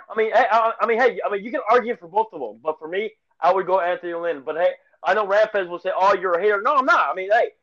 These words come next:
you can, you can argue for both. Sean McVay went to the Super Bowl. Okay, but he didn't win it, right? So, I mean, I mean, for me, it's Anthony Lynn, but that's, that's, that's my opinion. We'll see what happens. You know what I mean?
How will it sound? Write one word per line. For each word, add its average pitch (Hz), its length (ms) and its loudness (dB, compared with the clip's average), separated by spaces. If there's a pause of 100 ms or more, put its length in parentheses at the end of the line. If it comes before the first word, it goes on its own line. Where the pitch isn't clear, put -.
(100)
you 202 80 -18
can, 202 220 -6
you 220 60 -14
can 254 100 -2
argue 247 300 0
for 214 120 -12
both. 226 260 -4 (100)
Sean 208 140 -4
McVay 220 280 -4
went 220 140 -8
to 214 80 -14
the 202 60 -12
Super 214 200 -12
Bowl. 127 180 -10 (240)
Okay, 180 280 -2
but 175 120 -12
he 196 60 -12
didn't 196 140 -14
win 233 140 0
it, - 100 -6 (440)
right? 240 280 0
So, 196 200 -2
I 175 100 0
mean, 185 220 -2 (320)
I 180 100 -2
mean, 185 100 -2
for 185 160 -2
me, 220 80 0
it's 220 180 2
Anthony 202 240 -4
Lynn, 202 260 -8
but 165 180 -2 (280)
that's, 180 160 -6
that's, 202 180 -8
that's 180 200 -8
my 214 220 -6
opinion. 104 360 -12 (180)
We'll 165 200 -14
see 202 80 -14
what 208 100 -4
happens. 196 300 -2 (480)
You 139 60 -14
know 147 40 -6
what 156 60 -4
I 156 80 -8
mean? 196 180 -10